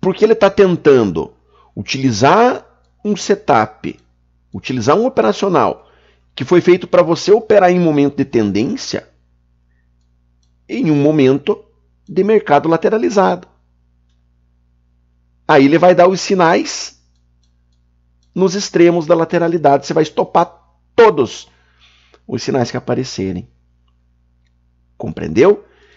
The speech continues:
Em contrapartida, meu amigo, se você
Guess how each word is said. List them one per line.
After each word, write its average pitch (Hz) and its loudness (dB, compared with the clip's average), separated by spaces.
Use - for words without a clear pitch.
Em 117 0
contrapartida, 214 2
meu 139 4
amigo, 87 -2
se - -8
você 180 2